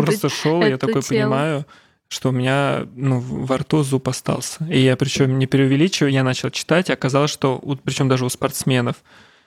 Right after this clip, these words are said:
Speaker 1: это не единичный случай — это когда ты сочетаешь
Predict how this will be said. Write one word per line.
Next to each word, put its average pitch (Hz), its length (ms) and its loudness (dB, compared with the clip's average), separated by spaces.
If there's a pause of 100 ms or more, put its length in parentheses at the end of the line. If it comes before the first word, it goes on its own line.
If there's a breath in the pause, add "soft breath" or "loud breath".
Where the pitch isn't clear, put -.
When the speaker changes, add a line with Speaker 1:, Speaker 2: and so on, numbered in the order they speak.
(180 soft breath)
Speaker 1:
это 131 600 4 (400)
не 139 340 4
единичный 135 520 0
случай — 147 760 -2
это 131 260 -4
когда 131 580 2 (500 soft breath)
ты 139 100 4
сочетаешь 135 800 0